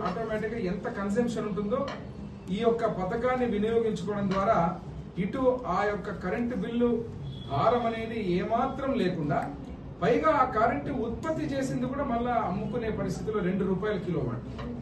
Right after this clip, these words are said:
ఏదైతే, ఆ లెక్కన మీకు దాదాపుగా ఒక నూట ఇరవై యూనిట్స్ వస్తుంది. అంటే యూనిట్, సారీ, ఒక యూనిట్ రెండు రూపాయలు, నూట ఇరవై యూనిట్స్ ఒక కిలోవాట్కు వస్తుంది.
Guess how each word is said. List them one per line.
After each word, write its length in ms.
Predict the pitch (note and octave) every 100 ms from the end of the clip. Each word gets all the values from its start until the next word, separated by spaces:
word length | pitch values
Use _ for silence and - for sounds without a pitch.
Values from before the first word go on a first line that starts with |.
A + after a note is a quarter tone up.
| - C4 C#4+ D4 C#4 C#4 - - - - - - - - D3+ F3+
ఏదైతే, 280 | E3+ D#3 A#2+ A#2+ - - - - - - - - - -
ఆ 40 | A3+
లెక్కన 260 | A#3 - C#4 C4+
మీకు 160 | B3 A#3 G3+
దాదాపుగా 400 | G#3+ A#3 B3 B3 G3+
ఒక 80 | F#3
నూట 180 | F3+ A3 A3+ G#3+
ఇరవై 220 | G3+ G#3 G3 F3
యూనిట్స్ 340 | F3+ A#3 F#3+ F#3+
వస్తుంది. 240 | D#3 D#3 D3+
అంటే 120 | D#3+ E3
యూనిట్, 240 | G#3 F#3+ -
సారీ, 180 | F3+ F#3 F3+
ఒక 100 | D#3 D#3+
యూనిట్ 260 | G#3+ B3 F3
రెండు 140 | E3+ D#3+
రూపాయలు, 320 | D3+ D#3+ E3+ - - - - - - F3
నూట 180 | C4+ C#4 B3+
ఇరవై 220 | A#3+ A3+ G#3+
యూనిట్స్ 320 | G#3 C4 C4+ B3+ G3
ఒక 140 | F#3+ F3
కిలోవాట్కు 460 | F#3 G3+ F#3+ D#3+ D#3
వస్తుంది. 320 | C#3+ D#3 D#3